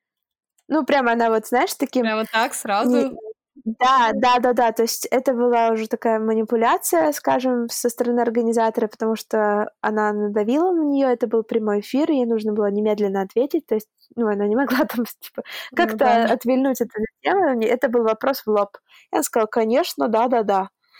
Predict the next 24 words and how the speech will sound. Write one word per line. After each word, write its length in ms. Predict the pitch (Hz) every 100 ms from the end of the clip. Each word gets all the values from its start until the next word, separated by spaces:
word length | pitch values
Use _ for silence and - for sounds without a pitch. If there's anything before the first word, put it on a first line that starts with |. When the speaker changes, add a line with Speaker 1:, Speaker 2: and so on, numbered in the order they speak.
| - - - _
Speaker 1:
Ну, 120 | 262 294
в 40 |
общем, 260 | 302 - 247
она 200 | 233 247
так, 260 | 247 233 226
э, 100 | 226
как 180 | - 214
бы 120 | 214
своего 360 | - 220 233 247
приза 340 | - 220 220 214
главного 360 | 208 220 214
и 60 | 202
не 80 | 196
получила, 440 | 214 202 240 269
потому 300 | 247 220 214
что 380 | - - 196 190
она 160 | 190 208
должна 240 | 220 208
была 200 | 196 196
получить, 340 | 196 196 - -
по-моему, 200 | 214 202
две 120 | 202
тысячи 300 | 202 202 -
евро, 360 | 208 196 202